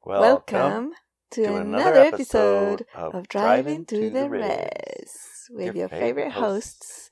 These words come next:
Speaker 1: Inelia
Speaker 2: Inelia
Speaker 1: and
Speaker 2: and
Speaker 1: Larry.
Speaker 2: Larry. Woo!
Speaker 1: Follow the cues.
Speaker 2: <laughs>
Speaker 1: We just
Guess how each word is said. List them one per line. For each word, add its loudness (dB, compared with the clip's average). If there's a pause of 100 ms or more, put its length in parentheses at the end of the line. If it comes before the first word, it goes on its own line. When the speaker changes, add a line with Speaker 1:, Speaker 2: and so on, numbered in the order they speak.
(140)
Speaker 1:
Inelia -4
Speaker 2:
Inelia 2 (300)
Speaker 1:
and -12
Speaker 2:
and -4
Speaker 1:
Larry. -4
Speaker 2:
Larry. -2 (440)
Woo! 12 (160)
Speaker 1:
Follow 4
the -4
cues. -12
Speaker 2:
<laughs> -16
Speaker 1:
We 0
just 12